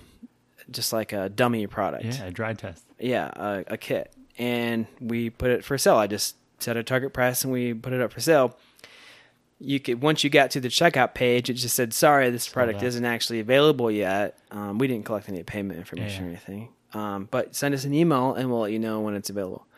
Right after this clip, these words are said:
Speaker 1: And I bought, and I spent fifty or a hundred dollars on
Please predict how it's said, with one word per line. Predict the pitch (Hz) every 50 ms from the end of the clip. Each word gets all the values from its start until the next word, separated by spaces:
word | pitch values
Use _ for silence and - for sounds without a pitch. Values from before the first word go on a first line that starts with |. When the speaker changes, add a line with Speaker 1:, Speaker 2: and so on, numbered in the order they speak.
| - - - - - - _ -
Speaker 1:
And | 147 143 139
I | 127 120
bought, | 117 107 120 123 135 127 -
and | - 131
I | 131 123
spent | 117 - - - 139 143 143 143 139 120 - - - - - - - _ _ _ -
fifty | - 151 147 - - 147 147
or | 143 139
a | 131
hundred | 120 135 135 135 135
dollars | 123 127 123 127 123 120 113 110 104 -
on | - - 110 113 110 110 107 104 104 104